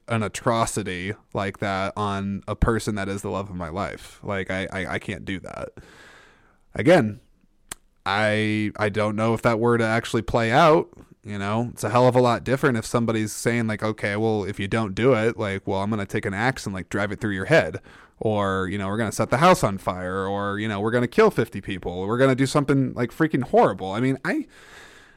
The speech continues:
I don't know. I don't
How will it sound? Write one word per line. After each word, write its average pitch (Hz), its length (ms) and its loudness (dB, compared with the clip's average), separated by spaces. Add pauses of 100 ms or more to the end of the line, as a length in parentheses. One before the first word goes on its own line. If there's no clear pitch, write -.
(160)
I - 60 -6
don't 202 180 2
know. 120 360 2 (1200)
I - 20 2
don't 208 280 4